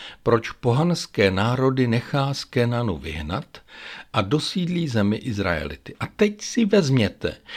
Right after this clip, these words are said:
že sám král Izraele,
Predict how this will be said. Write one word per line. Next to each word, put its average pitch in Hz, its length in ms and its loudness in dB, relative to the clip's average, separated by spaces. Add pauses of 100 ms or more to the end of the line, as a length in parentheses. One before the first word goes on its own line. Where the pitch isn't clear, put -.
(160)
že 147 160 4
sám 185 600 2
král 170 540 4 (100)
Izraele, 95 720 0